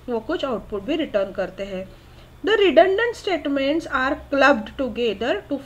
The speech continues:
form a function। रिडंडेंसी ये रिड्यूस करता है, जो रिडंडेंट स्टेटमेंट है वो club together to form a function and use of function in a program eliminates the occurrence of data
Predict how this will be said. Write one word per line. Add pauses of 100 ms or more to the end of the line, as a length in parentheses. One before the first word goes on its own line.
form
a
function। (1300)
रिडंडेंसी
ये
रिड्यूस
करता
है, (440)
जो
रिडंडेंट
स्टेटमेंट
है (240)
वो
club (120)
together
to (200)
form
a (360)
function (580)
and (320)
use
of (100)
function (120)
in
a
program (160)
eliminates
the
occurrence
of (140)
data